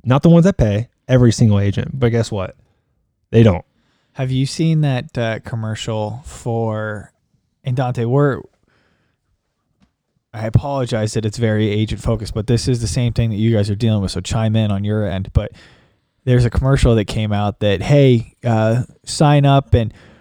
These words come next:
Speaker 2: we'll interview agents for as low as one percent to sell your house." And then the guy comes on, he's like, "But we're not a discount broker."
Speaker 1: <laughs> So
Speaker 2: What are you
Speaker 1: you guys
Speaker 2: talking
Speaker 1: talk.
Speaker 2: about?
Speaker 1: I'll be back in, in a second.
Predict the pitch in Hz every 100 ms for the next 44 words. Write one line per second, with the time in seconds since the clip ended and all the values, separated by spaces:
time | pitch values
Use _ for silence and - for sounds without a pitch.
0 | - - 135 151 143 139 123 131 131 120
1 | 131 127 120 117 - - - - - -
2 | 123 110 113 123 120 104 110 127 139 131
3 | 127 117 131 117 - - 110 104 101 113
4 | 104 - - - _ _ _ _ - 117
5 | 110 110 110 107 123 117 113 107 98 -
6 | 123 117 123 139 143 127 135 123 - 123
7 | 110 113 110 101 - 120 98 82 - -
8 | - - 123 120 117 113 110 110 110 -
9 | - 202 - - 165 170 196 208 _ -
10 | 160 170 151 113 127 120 - - 120 117
11 | 117 104 110 101 - - 110 104 104 104